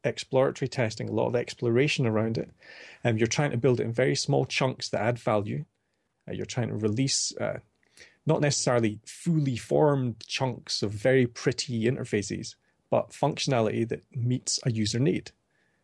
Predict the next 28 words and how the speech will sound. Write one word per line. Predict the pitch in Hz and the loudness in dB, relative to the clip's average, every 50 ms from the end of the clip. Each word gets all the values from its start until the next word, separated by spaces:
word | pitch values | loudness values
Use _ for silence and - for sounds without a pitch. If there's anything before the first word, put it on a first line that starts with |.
| _ - | _ -2
If | 110 110 | 0 0
it's | 117 - - | 0 2 2
an | 120 123 | 4 4
internal | 127 131 123 - - 156 160 143 123 110 | 4 4 2 2 0 2 2 2 2 2
user, | 101 110 110 107 - 151 151 135 - _ _ - | 2 2 2 2 2 0 0 0 -4 _ _ -12
you | - 101 | -12 -8
can, | - - 117 107 101 92 - - _ _ - | -4 -4 -4 -2 -4 -6 -8 -14 _ _ -10
uh, | - 104 - - _ _ _ _ _ - | -8 -8 -8 -8 _ _ _ _ _ -6
cut | - - - - - | -2 -2 -2 -2 -2
corners | - - 131 120 113 117 110 104 - | 0 2 4 4 4 2 0 0 0
on | 113 107 | 0 0
the | 98 95 | 0 -2
design | 90 107 104 101 98 120 139 135 113 120 135 135 _ _ _ _ _ _ _ _ - | -2 -2 -2 2 2 4 4 4 2 0 -2 -4 _ _ _ _ _ _ _ _ -4
until | 131 123 117 - - 135 113 104 | -2 -2 -2 0 0 0 0 2
later | 98 98 113 120 - - 117 117 | 4 2 2 2 2 0 0 0
because | 107 117 117 - 117 - | 0 -2 0 0 0 0
you're | - 107 | 0 -2
trying | - - 113 107 | 0 0 -2 0
to | 107 | 0
make | 107 117 117 113 - | 0 0 0 0 -2
sure | - 127 120 | -2 0 2
that | 117 117 - | 2 2 2
is | 147 147 143 | 4 2 4
actually | 147 131 113 - - 127 113 | 2 0 0 0 -2 -2 0
what | 117 117 - | 0 0 -2
the | - | -2
person | - - 113 110 - 110 | -2 -2 -2 -2 -2 -4
needs. | 98 92 - - - - | -6 -8 -10 -14 -18 -20